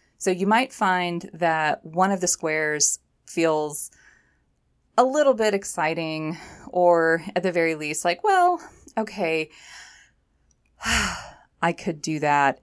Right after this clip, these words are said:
And the other is just like, "Oh my God, no, that is too much." If that's the case, like, that's a clear answer. You have one path you can take. <laughs>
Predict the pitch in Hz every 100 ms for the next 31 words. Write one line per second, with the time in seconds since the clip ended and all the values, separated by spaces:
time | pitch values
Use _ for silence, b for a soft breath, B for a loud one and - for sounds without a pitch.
0 | - 160 160 156 147 151 156 - 151 147
1 | - 147 180 185 147 127 101 - B B
2 | B - 147 147 143 139 _ _ 156 151
3 | 147 - - 151 139 - - - - _
4 | _ _ 196 269 403 269 254 240 202 190
5 | - - 165 - - - 220 202 160 160
6 | 143 117 - - 170 214 214 185 160 156
7 | 160 156 151 143 - 135 - 131 - -
8 | - -